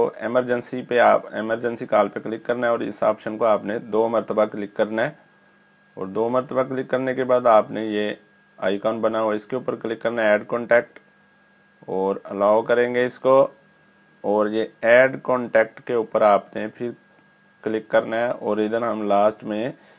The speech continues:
Q mobile support वाली option को select कर लेंगे और ये फिर इसको select करेंगे, Q mobile support लिखा हुआ है जिधर, तो ये आपने three dots के ऊपर click करना है।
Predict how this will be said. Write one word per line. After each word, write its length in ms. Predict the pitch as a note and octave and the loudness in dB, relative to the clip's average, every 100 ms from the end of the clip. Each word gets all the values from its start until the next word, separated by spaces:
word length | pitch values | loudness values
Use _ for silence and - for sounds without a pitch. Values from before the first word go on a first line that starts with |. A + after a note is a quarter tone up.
| _ - | _ -8
Q 120 | A#2 | -6
mobile 340 | A2+ A2 G#2+ G#2 | -2 0 0 0
support 420 | - - A2 A2 | -8 -2 0 0
वाली 280 | A2 G2+ G2+ | 0 0 0
option 340 | F#2+ - G#2+ | -2 -4 -10
को 120 | G#2+ A2 | -6 -6
select 340 | G#2 G#2 - | -6 -8 -6
कर 200 | - A#2 | -4 -2
लेंगे 340 | A#2+ B2 B2+ C3 | -2 -4 -4 -6
और 360 | - F#2+ F#2+ | -6 -4 -2
ये 140 | G2 G2 | -4 -8
फिर 220 | G#2 A#2+ | -6 -6
इसको 280 | B2 - A#2+ | -6 -6 -8
select 360 | - A2+ - | -4 -6 -6
करेंगे, 380 | - A#2 A#2 A#2 | -6 -4 -4 -6
Q 200 | A#2+ A#2 | -10 -10
mobile 400 | G#2+ G2 G2+ G#2 | -6 -2 0 -2
support 600 | G#2 - A2 A2 - - | -4 -2 -2 -2 -6 -12
लिखा 240 | G#2+ - A#2 | -10 -2 2
हुआ 160 | A#2+ | 2
है 60 | A#2 | 2
जिधर, 300 | A#2+ B2+ C#3 _ _ _ _ _ _ _ _ _ | 2 0 0 _ _ _ _ _ _ _ _ _
तो 100 | G2+ | -4
ये 200 | G#2 A2 A#2 | 0 2 6
आपने 420 | G#2+ G2+ G#2 A2+ | 6 4 -6 -8
three 240 | - A#2+ B2 | -8 -4 4
dots 320 | A#2+ A2+ - | 6 6 2
के 100 | B2+ | 0
ऊपर 240 | A#2+ B2 | 0 -2
click 300 | A#2+ B2 B2 | -4 -6 -2
करना 260 | B2+ A#2+ A#2+ | -2 0 0
है। 180 | C#3+ | -2